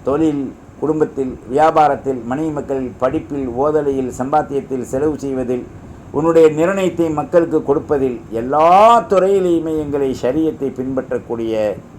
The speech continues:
சத்தியவானாக மாற்றி நல்ல பல அமல் செய்ய அருள்பாலிப்பாயாக.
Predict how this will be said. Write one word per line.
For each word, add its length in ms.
சத்தியவானாக 880
மாற்றி 460
நல்ல 320
பல 180
அமல் 300
செய்ய 380
அருள்பாலிப்பாயாக. 1080